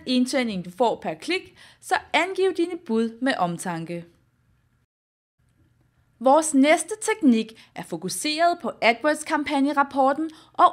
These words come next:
omfatter en grundig gennemgang af de forskellige annoncer i hver kampagne. En annonce har muligvis en høj klikfrekvens, men spørgsmålet er,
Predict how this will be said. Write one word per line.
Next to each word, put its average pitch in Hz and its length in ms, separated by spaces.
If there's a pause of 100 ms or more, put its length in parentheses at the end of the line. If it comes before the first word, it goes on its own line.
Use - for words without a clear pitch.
omfatter 381 520 (100)
en 359 120
grundig 254 480
gennemgang 202 600
af 190 100
de 180 100
forskellige 247 640
annoncer 302 600
i 320 140
hver 196 200 (140)
kampagne. 170 640 (1400)
En 277 160
annonce 330 540
har 381 220
muligvis 262 580
en 196 140
høj 220 260
klikfrekvens, 320 880 (320)
men 339 160
spørgsmålet 381 800
er, 220 220